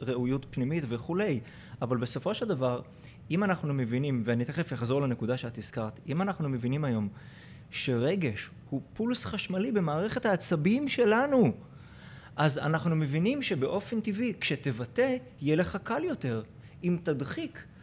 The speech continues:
החוויה תהיה מועקה וחוסר שקט פנימי. אבל אני רוצה לחזור למה שאת אמרת לפני רגע. תראי, זה נכון שהרבה אנשים מבינים שיש היום קשר בין גוף לנפש, אבל פחות אנשים מבינים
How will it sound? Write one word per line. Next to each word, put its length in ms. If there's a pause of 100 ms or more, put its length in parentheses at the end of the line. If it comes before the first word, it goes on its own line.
(160)
החוויה 460
תהיה 280
מועקה 520 (200)
וחוסר 480
שקט 440
פנימי. 260 (400)
אבל 180
אני 120
רוצה 220
לחזור 360
למה 180
שאת 200
אמרת 260
לפני 240
רגע. 260
תראי, 200 (680)
זה 180
נכון 380
שהרבה 920
אנשים 360
מבינים 720 (180)
שיש 320
היום 200
קשר 280
בין 180
גוף 260
לנפש, 580 (520)
אבל 400 (200)
פחות 500 (120)
אנשים 480
מבינים 640